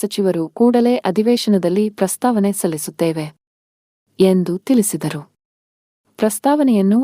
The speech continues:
ಅನುಷ್ಠಾನಕ್ಕೆ ತರದಿದ್ದರೆ ಮುಂದಿನ ದಿನಗಳಲ್ಲಿ ಫ್ರೀಡಂ ಪಾರ್ಕ್ನಲ್ಲಿ ಅಹೋರಾತ್ರಿ ಉಪವಾಸ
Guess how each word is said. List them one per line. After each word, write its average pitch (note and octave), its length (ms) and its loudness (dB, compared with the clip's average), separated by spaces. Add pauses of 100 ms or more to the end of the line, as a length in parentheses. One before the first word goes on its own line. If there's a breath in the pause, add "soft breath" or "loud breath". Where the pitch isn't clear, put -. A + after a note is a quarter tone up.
(120)
ಅನುಷ್ಠಾನಕ್ಕೆ A3+ 680 -2
ತರದಿದ್ದರೆ D#3+ 600 -4 (1000)
ಮುಂದಿನ D4+ 280 4 (120)
ದಿನಗಳಲ್ಲಿ A#3 720 2
ಫ್ರೀಡಂ B3+ 340 4
ಪಾರ್ಕ್ನಲ್ಲಿ F#3 560 -2 (100)
ಅಹೋರಾತ್ರಿ A3 560 0
ಉಪವಾಸ F#3 500 -2